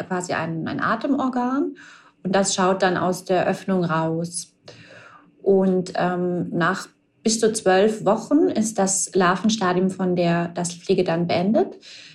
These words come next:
Die Larven würden dann, ähm, die, die Öffnung oder die, die Höhle quasi unter der Haut verlassen, würden auf den Boden fallen und sich eben bei dem passenden Klima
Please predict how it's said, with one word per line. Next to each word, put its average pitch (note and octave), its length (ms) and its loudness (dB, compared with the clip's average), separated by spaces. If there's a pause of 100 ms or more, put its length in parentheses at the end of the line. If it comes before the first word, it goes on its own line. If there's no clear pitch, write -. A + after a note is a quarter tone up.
(140)
Die G3+ 60 0
Larven G#3 460 4
würden G3 260 4
dann, F3+ 440 0
ähm, F3 400 2
die, E3+ 340 2 (200)
die - 100 -2
Öffnung F#3+ 460 0
oder E3+ 200 2
die, D#3+ 420 -2
die E3 180 -4
Höhle G3 420 4
quasi E3+ 380 -4
unter F3 180 -2
der F3 180 -2
Haut D#3+ 220 0
verlassen, B3 720 -2 (360)
würden F#3+ 520 2
auf F3 140 -4
den F#3 140 -2
Boden A3 260 4
fallen G3+ 440 4
und F3 100 0
sich F3 180 0
eben F3+ 200 2
bei E3+ 100 2
dem E3+ 160 0
passenden F3 520 0
Klima A3 560 4